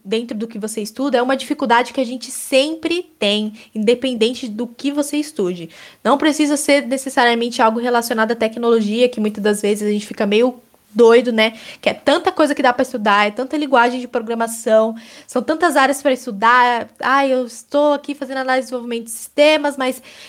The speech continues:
eu gosto de programação, mas eu também gosto de automação, mas eu também gosto de infraestrutura. E aí, eu, esses dias eu tava estudando sobre testes. Enfim, <laughs> é uma gama gigantesca de possibilidades e muitas das vezes a gente fica confuso sobre o que seguir de fato.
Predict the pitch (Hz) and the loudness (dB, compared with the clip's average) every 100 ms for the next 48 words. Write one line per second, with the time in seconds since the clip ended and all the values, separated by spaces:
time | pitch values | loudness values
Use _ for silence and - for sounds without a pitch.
0 | - 233 262 240 247 262 220 202 202 - | -8 0 4 2 2 0 0 -2 -4 2
1 | 320 311 285 254 262 240 226 226 226 214 | 4 4 2 -2 -2 -2 0 0 -2 -6
2 | 214 214 202 196 - 302 285 269 233 233 | -6 -4 -8 -8 0 2 2 -2 -6 -6
3 | 214 208 202 208 196 202 - 208 - 214 | -4 -2 -2 -2 -8 -10 -8 -8 -8 -6
4 | 277 302 294 277 269 269 - - - 233 | 2 4 4 4 0 -4 -18 -12 0 4
5 | 254 254 214 226 220 247 240 233 226 226 | 4 4 0 -6 -4 -2 -2 0 -2 0
6 | 233 220 226 240 196 - 247 302 311 285 | -4 -4 -4 -6 -6 -2 4 6 6 2
7 | - 277 - - _ 294 320 - 208 185 | -2 -10 -10 -20 _ -12 -8 -6 -6 -10
8 | _ - 254 269 294 302 302 254 269 269 | _ -4 0 2 2 2 2 4 2 2
9 | 277 277 220 269 285 311 - 254 254 277 | -2 -4 -4 -4 -4 -6 2 4 4 2
10 | 269 226 - 233 233 226 226 202 190 196 | -6 -6 -8 -8 -8 -8 -4 -2 -2 -6
11 | - - - - 254 277 - 269 247 233 | -16 -20 -14 -6 -4 -4 2 2 6 4
12 | 226 233 240 233 - 240 240 240 269 - | 4 0 -6 -8 -12 -8 -6 -4 -6 -6
13 | 220 214 226 226 - - 233 233 233 240 | -6 -4 -6 -6 -14 0 2 2 -4 -8
14 | - 226 233 247 - 190 185 185 | -6 -6 -6 -6 2 4 4 -2